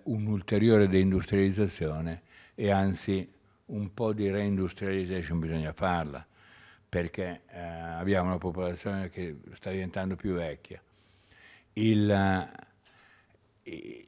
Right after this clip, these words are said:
i soldi, i contributi pensionistici vengono pagati essenzialmente dal settore tradable. Se il settore tradable lo mettiamo tutto in Cina, adesso magari in Vietnam, in, eh,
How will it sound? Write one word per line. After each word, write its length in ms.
i 240
soldi, 680
i 20
contributi 560
pensionistici 760
vengono 320
pagati 680
essenzialmente 800
dal 100
settore 460
tradable. 720
Se 260
il 140
settore 480
tradable 880
lo 200
mettiamo 360
tutto 260
in 100
Cina, 400
adesso 380
magari 380
in 80
Vietnam, 640
in, 280
eh, 420